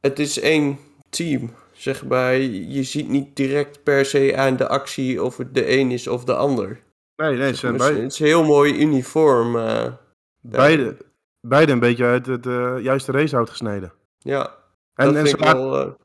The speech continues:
Speaker 2: en ze laten elkaar leven, tot nu toe dan. Want je zie-, je ziet vaak dan bij twee teamgenoten die beide agressief zijn, dat ze aan elkaar een beetje dwars zitten.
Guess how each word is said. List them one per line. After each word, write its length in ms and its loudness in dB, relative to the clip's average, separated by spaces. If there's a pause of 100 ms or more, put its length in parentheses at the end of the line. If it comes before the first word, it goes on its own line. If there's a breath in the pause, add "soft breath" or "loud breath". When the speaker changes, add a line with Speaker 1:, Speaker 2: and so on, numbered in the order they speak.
(240)
Speaker 2:
en 180 2
ze 100 4
laten 300 6
elkaar 340 6
leven, 440 0
tot 160 -4
nu 140 -8
toe 160 -8
dan. 220 -8 (120)
Want 120 -6
je 60 -4
zie-, 220 -6
je 80 0
ziet 200 -2
vaak 260 6
dan 140 0
bij 120 0
twee 240 0
teamgenoten 480 -2
die 160 -6
beide 260 4
agressief 380 -2
zijn, 200 -10
dat 100 -12
ze 100 -12
aan 80 -6
elkaar 340 0
een 60 -10
beetje 200 -10
dwars 300 -8
zitten. 340 -14